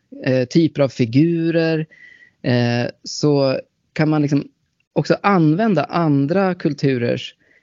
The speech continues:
eh, myter för att, mm, expandera eller amplifiera, eh, till exempel då den egna som det blir med den nordiska för mig.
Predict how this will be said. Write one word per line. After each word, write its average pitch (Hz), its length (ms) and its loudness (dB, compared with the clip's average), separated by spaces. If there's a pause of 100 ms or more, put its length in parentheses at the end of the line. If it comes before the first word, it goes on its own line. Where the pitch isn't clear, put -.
(220)
eh, 123 420 -2 (180)
myter 120 680 0 (360)
för 131 420 2
att, - 680 -6 (920)
mm, 123 300 0
expandera 165 1120 0
eller 131 380 0 (180)
amplifiera, 127 1040 -2 (400)
eh, 120 300 -4
till 147 140 2
exempel 135 360 -2
då 127 100 -2
den 127 140 2
egna 120 320 -2
som 123 200 -2
det 123 80 0
blir 120 200 -2
med 123 140 -2
den 127 220 -2
nordiska 135 440 0
för 139 80 -2
mig. 165 240 -4